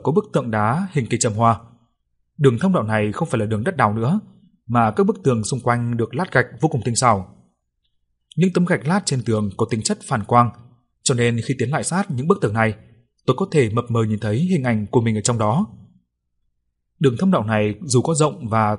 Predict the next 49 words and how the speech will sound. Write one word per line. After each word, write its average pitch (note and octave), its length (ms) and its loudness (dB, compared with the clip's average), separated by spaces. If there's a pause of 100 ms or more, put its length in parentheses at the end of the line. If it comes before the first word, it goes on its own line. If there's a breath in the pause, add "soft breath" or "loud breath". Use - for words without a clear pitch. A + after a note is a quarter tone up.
thoáng A#2 160 0
hơn C#3 120 0
rất G3 180 -4
nhiều A#2+ 240 2 (160)
nơi F3+ 180 4
mà C3+ 120 2
chúng A2 180 -2
tôi B2+ 140 2
đã C3 60 2
đi B2 120 2
qua, A#2+ 300 4 (560)
tuy C3+ 100 2
nhiên A#2+ 320 2
không F3+ 180 0
khí E3+ 140 0
ở F3+ 80 0
nơi B2 160 0
này A2 400 -2
ngột B2 180 2
ngạt A2+ 240 2
hơn B2+ 100 -2
tôi A2+ 160 0
tưởng. A2 240 2 (880)
Nó E3 120 4
đè F#3 140 2
nén A2+ 280 0
lên C3+ 140 2
ngực A#2+ 140 -2
tôi, B2 220 4 (420)
khiến A#2+ 160 2
tôi B2 120 2
cảm G#2+ 120 -2
thấy C3+ 460 0
vô D#3 60 2
cùng A2+ 160 -4
khó A#2 140 2
chịu. A2+ 240 2 (1080)
Tuy C#3+ 100 4
nhiên C3 120 2
lúc F3+ 120 -2
này A#2+ 140 -2
đây A#2+ 400 0
cũng E3+ 160 -4
chẳng D#3+ 220 -4
thể A2+ 260 0
quay C3 140 0
ngược A#2 140 0
trở A#2+ 100 0
lại, A2+ 260 0